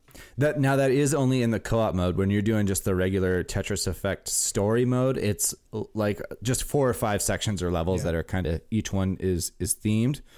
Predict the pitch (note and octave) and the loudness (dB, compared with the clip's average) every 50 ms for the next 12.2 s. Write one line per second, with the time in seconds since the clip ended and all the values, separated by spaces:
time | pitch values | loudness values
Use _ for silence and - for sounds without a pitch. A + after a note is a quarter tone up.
0 | - - - - - - C3 C3+ B2 A#2+ B2 B2 - - C3 B2 B2+ B2+ B2+ B2+ | -20 -20 -20 -10 -4 0 2 2 4 4 2 2 2 2 2 2 2 2 0 0
1 | - C3+ C3+ C#3+ C#3+ - - - - - - - G#2+ - - - G2 F#2+ F2+ E2+ | 0 0 0 0 -2 -6 -10 -16 -18 -20 -20 -20 -18 -10 -6 -2 0 0 2 0
2 | E2+ E2 D#2+ D#2+ D#2+ E2+ E2 - _ _ _ _ _ - - G#2+ F#2+ - - - | 0 0 -2 -2 -4 -4 -8 -10 _ _ _ _ _ -4 -2 -2 -2 -2 -4 -10
3 | - - - - - - - - - - - _ _ - - B2+ A#2 - - A2 | -20 -20 -20 -20 -20 -20 -20 -20 -20 -20 -20 _ _ -6 -2 0 0 2 2 0
4 | - A2+ G#2+ G#2+ A2+ A#2 B2 B2+ G#2 A#2+ A#2+ - - A2 G2+ F2+ - - A#2 A2 | 0 0 0 2 2 4 4 4 4 2 2 2 2 2 0 0 -2 0 0 2
5 | A2 A2+ A2+ A2+ G2+ G2+ G#2 G2+ G2 F#2 - - A2 G2 - - - - - - | 2 2 2 2 2 0 0 0 0 0 -2 -2 -4 -4 -4 -4 -4 -4 -4 -4
6 | - - - F#2 F#2+ F2+ E2+ E2+ - - F#2+ G2+ G2 F#2 F2 F2 E2+ - - _ | -8 -8 -6 -4 -2 0 0 -2 -2 0 0 2 2 2 2 0 -2 -4 -10 _
7 | _ _ _ _ _ _ _ _ - - - A2 G2+ F#2 F2 F2 E2+ F2 E2+ - | _ _ _ _ _ _ _ _ -20 -6 -2 0 2 2 2 2 2 0 -2 -4
8 | - - D2+ D2 - - - F2 - _ - - - G#2+ A2 G#2+ G#2+ G#2 A#2 A#2+ | -4 -4 -4 -4 -4 -4 -6 -6 -10 _ -8 -2 0 0 2 2 2 2 2 2
9 | D#3 D3 G#2 F#2 F#2 - - - G#2 A2 A2+ G#2+ A2 A#2+ A#2+ B2 C3 C3 C3 C3 | 2 2 2 0 -2 -2 -6 -6 -2 0 2 2 2 2 4 2 2 2 2 2
10 | B2+ C3 C3 C3 B2 A#2 G2+ - - - - - A2+ A2 A#2+ B2+ B2 A#2 G#2+ F#2 | 2 2 2 2 0 -2 -2 -4 -6 -4 -2 0 0 2 2 2 2 0 0 -2
11 | - - A2 G#2+ G2+ - G#2+ F#2+ G#2 G2 - G#2 - F2 E2 F2 F2+ G2+ G2 - | -2 -2 -2 -2 -2 -4 -2 -2 -2 -2 -2 -2 -4 -2 -2 -2 -2 0 0 0
12 | B2 B2+ - - | -2 -4 -6 -8